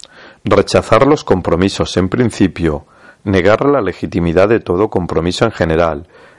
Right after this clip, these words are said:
es una puerilidad que es difícil tomar en serio. Un hombre político que quiera ser útil al proletariado revolucionario debe saber distinguir los casos concretos de compromiso que son precisamente inadmisibles,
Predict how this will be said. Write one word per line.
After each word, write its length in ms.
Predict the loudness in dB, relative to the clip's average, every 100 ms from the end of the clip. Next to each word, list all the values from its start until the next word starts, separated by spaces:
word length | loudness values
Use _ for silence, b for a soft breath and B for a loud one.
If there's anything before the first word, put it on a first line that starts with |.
| b
es 220 | -2 0
una 220 | 2 0 0
puerilidad 680 | 0 0 0 0 0 -2 -2
que 100 | -2
es 80 | 0
difícil 480 | 0 0 -2 -2
tomar 260 | -4 -2 0
en 120 | 0
serio. 420 | 0 -2 -2 -4 -8 _ _ _ B B B B B B B 0
Un 160 | 2 2
hombre 260 | 2 0
político 580 | 0 0 0 -2 -2 -2
que 160 | -2 0
quiera 180 | 2
ser 240 | 2 2 2
útil 320 | 0 -2 -2
al 80 | -2
proletariado 720 | -2 -2 -2 0 0 0 0
revolucionario 840 | -2 -4 -4 -4 0 0 0 -4 -10 B B B B
debe 240 | 2 2 2
saber 400 | 0 -2 -2 -6
distinguir 680 | -8 -2 -2 2 0 0 -4
los 220 | 0 0 2
casos 380 | -2 0 -2
concretos 680 | 0 -4 0 0 0 0 -6
de 120 | -6
compromiso 720 | -2 -2 0 0 0 -2 -6 -4
que 120 | -6
son 180 | -2 -2
precisamente 720 | -2 -2 -2 -4 -2 -2 0
inadmisibles, 800 | 0 -2 -6 -2 -2 0 -2 -6